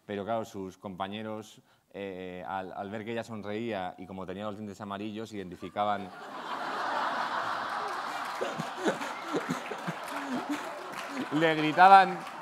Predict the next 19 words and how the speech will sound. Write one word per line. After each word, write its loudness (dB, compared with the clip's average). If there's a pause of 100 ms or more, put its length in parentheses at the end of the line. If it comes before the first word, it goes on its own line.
(760)
<laughs> -2
le 2
gritaban, 4
eh, -2
eh, -6 (200)
"Es-, -6 (100)
española 2
es -2
y -4
curriña 0
va", 4
y -2
le -2
da-, 0
le -2
rompían -2
los 0
dientes. 2
<laughs> -2